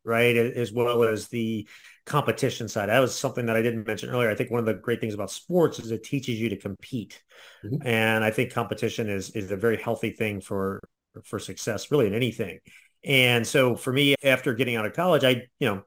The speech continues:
Speaker 1: I would, I kept, you know, I kept my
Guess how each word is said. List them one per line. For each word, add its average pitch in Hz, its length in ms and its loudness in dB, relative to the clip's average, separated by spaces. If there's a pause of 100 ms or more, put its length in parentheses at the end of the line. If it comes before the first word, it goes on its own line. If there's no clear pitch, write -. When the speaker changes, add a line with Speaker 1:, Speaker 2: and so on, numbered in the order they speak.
Speaker 1:
I 180 60 2
would, 151 320 4 (300)
I 151 80 -2
kept, - 280 0 (480)
you 147 520 0
know, 104 80 -2
I 123 60 4
kept - 380 0
my 117 300 4